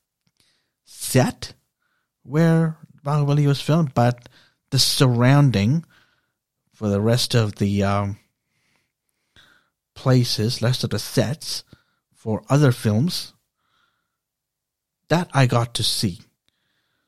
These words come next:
So this is kinda like Universal Studios, not just in Orlando, Florida, but in the Warner, you know, the Warner's back lot, if you've ever been there, in, on Barham Boulevard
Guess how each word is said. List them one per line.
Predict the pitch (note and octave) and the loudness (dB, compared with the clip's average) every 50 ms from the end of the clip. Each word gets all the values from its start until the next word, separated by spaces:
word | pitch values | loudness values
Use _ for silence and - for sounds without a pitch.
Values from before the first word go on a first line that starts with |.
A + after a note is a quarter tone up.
| _ | _
So | _ - - - D3 C3 A#2+ | _ -6 -2 2 4 4 4
this | A#2 - D#3 D#3 - | 4 4 4 4 4
is | G#3 - - | 4 2 2
kinda | - E3 D#3+ D3 | 2 4 4 4
like | C3+ B2+ A#2 G#2+ | 4 4 2 2
Universal | A2+ B2 C#3 C#3+ C3+ B2+ B2+ A#2+ - - | 4 4 6 8 8 6 6 4 2 0
Studios, | - - - - C3+ A#2+ G#2 F#2+ F#2+ A#2+ G#3 A#3 - - - - - - _ _ _ _ _ _ _ _ _ _ _ _ _ _ _ _ _ _ _ _ _ _ - | -4 -2 2 4 4 6 6 4 4 4 2 2 0 -2 -6 -10 -12 -16 _ _ _ _ _ _ _ _ _ _ _ _ _ _ _ _ _ _ _ _ _ _ -14
not | - A2+ C3+ C3+ C3 | -4 0 0 0 2
just | - - C3 - - - | 2 0 0 0 0 -2
in | A#2+ A2+ | -2 0
Orlando, | A2+ A2+ A2 A2 A2 G#2 G#2 | 0 0 2 2 0 0 -2
Florida, | - - G#2+ G#2+ A2 A2 | -4 -4 -4 -2 -2 -2
but | G#2 A2 G#2+ - - | -2 -2 -4 -4 -4
in | - A2 G#2 | -4 -2 0
the | A2 | 0
Warner, | G#2 G2+ A2 B2+ D3 D3+ D3+ C#3+ B2+ - F#2+ - - _ | -2 0 2 4 6 6 6 6 4 0 -6 -14 -6 _
you | C3+ C3+ | 2 4
know, | C#3 | 4
the | A#2+ B2 | 4 2
Warner's | G2+ G2 G#2 B2 C#3+ D3 D3+ D3 C3 A#2+ - | 0 0 0 2 4 6 6 6 6 4 2
back | - _ - A#2 B2+ B2+ - - | -2 _ -2 -2 -2 -4 -4 -4
lot, | A2 G2+ G2+ G2 G#2+ C#3+ F#3+ - _ _ _ _ _ _ _ _ _ _ _ _ _ _ _ _ _ | -4 -2 -2 0 0 -2 -2 -4 _ _ _ _ _ _ _ _ _ _ _ _ _ _ _ _ _
if | - B2 - - | -8 -6 0 2
you've | B2 A2+ A2+ | 2 4 6
ever | A#2+ C3 D3 C#3+ | 6 6 6 6
been | A#2+ A2+ B2 A#2 A2+ G#2+ | 6 6 6 4 4 2
there, | G2+ G2 A2 C#3+ G3 - - _ _ _ _ _ _ _ _ _ _ _ _ _ _ _ _ _ _ _ _ _ _ _ _ _ _ _ _ _ _ _ _ _ _ _ _ _ _ _ _ _ _ _ _ _ _ _ | 2 2 2 0 0 -2 -6 _ _ _ _ _ _ _ _ _ _ _ _ _ _ _ _ _ _ _ _ _ _ _ _ _ _ _ _ _ _ _ _ _ _ _ _ _ _ _ _ _ _ _ _ _ _ _
in, | - B2 A#2 A2+ A2+ A2+ A2+ G#2+ G#2 G2+ - - | 0 0 2 2 2 0 0 -2 -4 -6 -4 -2
on | A#2+ A#2+ A#2 A2+ A2+ A#2 A#2 A2+ A2 G#2+ F#2+ | 0 0 2 2 2 2 0 0 -2 -4 -6
Barham | F2+ G2 - A#2+ B2 B2 B2 B2+ A#2+ A2+ A2+ A2 | -8 -4 0 2 2 4 4 4 4 4 4 2
Boulevard | G#2 A2+ A#2 A#2+ A#2 A2 G#2 G#2 G#2+ A#2+ E3 A3+ - | 2 4 4 4 2 2 0 0 2 4 4 2 2